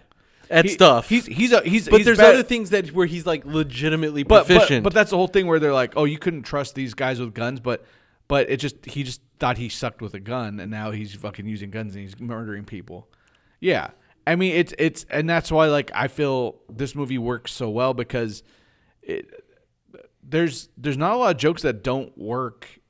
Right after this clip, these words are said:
Speaker 2: in it, um, and because it's making fun of, of the genre, b-, while, while at the same time, it's just, it's, it's just business from these characters where you're like, "My God, that's fucking hilarious."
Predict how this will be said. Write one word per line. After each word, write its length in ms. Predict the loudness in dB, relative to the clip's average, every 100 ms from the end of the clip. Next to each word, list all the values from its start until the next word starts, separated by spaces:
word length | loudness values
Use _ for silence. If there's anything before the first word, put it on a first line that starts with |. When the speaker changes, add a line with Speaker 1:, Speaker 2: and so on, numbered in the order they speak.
| -10
Speaker 2:
in 200 | -8 -4
it, 360 | -4 -6 -8 _ _ _ _ -10
um, 600 | -6 -4 -6 -10 -12 -18 _ _ _ _ _ _ -8
and 160 | -6
because 260 | -4 -2 -2
it's 180 | -4 -4
making 400 | -6 -4 -8 -10
fun 560 | -6 -4 -4 -6 -10 -12
of, 640 | -8 -4 -4 -8 -14 -20 _ _ -8
of 220 | -8 -6
the 100 | -8
genre, 640 | -6 -6 -6 -8 -8 -10 -14 _ _ _ _ -20
b-, 220 | -20 -12
while, 440 | -2 -2 -2 -6 -10
while 220 | -4 -2 -2
at 60 |
the 80 | -4
same 240 | -8 -8
time, 260 | -4 -4 -4
it's 100 | -8
just, 340 | -12 -14 -18 _ _ _ _ _ _ _ -18 -16 _
it's, 260 | -6 -6 -4
it's 380 | -6 -6 -10 -14 _ _ -12
just 240 | -10 -6
business 340 | -2 -2 -2 -8
from 220 | -6 -4
these 220 | -4 -8
characters 640 | -6 -4 -4 -4 -6 -6
where 120 | -6 -8
you're 120 | -8
like, 160 | -10 -12
"My 120 | -12
God, 240 | -10 -10
that's 160 | -10 -12
fucking 240 | -12 -12
hilarious." 540 | -12 -10 -10 -14 -18